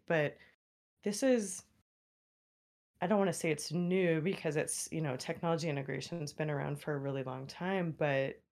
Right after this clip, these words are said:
eh, bringing it in at this level is new. And so most teachers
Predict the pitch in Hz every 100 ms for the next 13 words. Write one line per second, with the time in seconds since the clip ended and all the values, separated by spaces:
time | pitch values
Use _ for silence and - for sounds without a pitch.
0 | _ _ 131 - _ _ _ _ _ _
1 | _ 165 202 208 214 196 175 - 156 151
2 | 156 160 151 139 143 143 135 127 131 175
3 | 214 202 151 - 143 123 135 - _ _
4 | _ - 156 156 - 165 160 175 208 -
5 | - 165 - 147 139 147 -